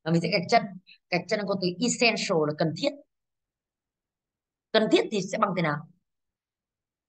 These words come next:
Don't là không cần là sai rồi. Must là phải. May cũng là có thể. Could cũng là có thể. Cần thiết thì có nghĩa là gì? Là phải nhá. Nhớ chưa? Essential là phải bằng từ must. Ấn B ạ. Câu số hai mươi bảy này hôm trước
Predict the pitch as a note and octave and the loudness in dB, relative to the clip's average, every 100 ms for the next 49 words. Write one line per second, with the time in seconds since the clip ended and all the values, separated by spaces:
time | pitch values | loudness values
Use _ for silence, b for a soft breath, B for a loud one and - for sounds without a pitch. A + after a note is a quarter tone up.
0 | _ _ _ - C4+ D4+ D4+ A3+ A#3+ C4+ | _ _ _ 4 8 10 8 4 4 4
1 | A#3+ G3 F3+ G3+ G3 D#3+ E3 - _ _ | 4 2 0 0 2 2 0 -14 _ _
2 | - G3+ D#4+ D#4+ G3+ - F3+ D3+ - _ | -4 2 4 4 0 2 0 -2 -6 _
3 | _ - A3+ E4+ E4+ E4+ E4 A#3+ G3 A#3+ | _ 0 6 8 8 6 2 2 2 2
4 | B3+ D#3 - - - F#4 - F#4 C4+ A#3 | 2 -2 -4 -14 0 2 2 -2 0 -2
5 | A3+ - B3+ B3+ D4 D4 B3 D4+ D#4+ C4 | 0 2 2 4 4 2 0 0 0 0
6 | C4+ - _ - G3+ G3+ G3 C#4+ A#3 F#3+ | -2 -6 _ -2 2 2 2 2 4 2
7 | C3+ D3+ A3 D4+ D4+ F3+ G3+ C4 A#3 B | 0 -2 0 0 0 -4 -2 -2 -2 B
8 | B B D#4 D#4 - D#4 D4 C#4+ - G3 | B B 6 6 6 2 0 -2 0 2
9 | D#3 D3+ - - D3 D3 E3 A3 - - | 0 -2 -8 -12 -12 -4 -2 -2 -6 -14
10 | _ _ _ _ - E3+ G3 F#3+ - - | _ _ _ _ -4 0 2 0 -2 -8
11 | - _ _ _ _ _ _ _ _ _ | -18 _ _ _ _ _ _ _ _ _
12 | _ _ _ _ _ _ _ _ _ _ | _ _ _ _ _ _ _ _ _ _
13 | - C4 B3+ B3 G3+ D3+ E3 - | 0 4 4 4 4 4 0 -4